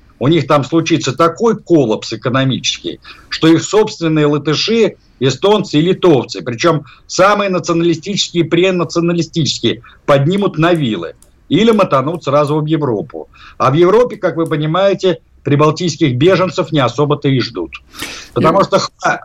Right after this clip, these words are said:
Speaker 1: хватит с ними валандаться. Мы просто уже стали посмешищем для всего мира. На все наши заявления уже не реагируют и плюют.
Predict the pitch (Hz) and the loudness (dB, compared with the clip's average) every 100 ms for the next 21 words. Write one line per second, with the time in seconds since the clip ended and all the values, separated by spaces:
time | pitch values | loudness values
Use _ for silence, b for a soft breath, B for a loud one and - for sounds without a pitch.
0 | - - 170 202 143 139 147 156 135 143 | -10 0 4 4 2 -4 -4 -2 0 0
1 | 175 185 135 101 95 - - _ _ _ | 2 2 0 -4 -14 -18 -20 _ _ _
2 | - 175 208 - 170 202 - 160 156 156 | -4 0 2 2 2 0 0 0 0 0
3 | 185 185 160 170 151 165 202 185 165 156 | 2 2 0 -2 -2 -4 -4 -4 -4 -4
4 | 120 139 - 160 175 175 175 120 92 - | -2 -2 0 2 2 4 2 2 -2 -8
5 | b b - 151 - 202 185 170 165 143 | b b -2 0 2 0 2 0 0 2
6 | 175 175 208 196 156 131 175 180 175 180 | 2 4 2 2 0 0 0 2 4 2
7 | 165 196 151 123 151 143 180 185 143 95 | 0 0 0 0 -4 -2 0 2 2 -2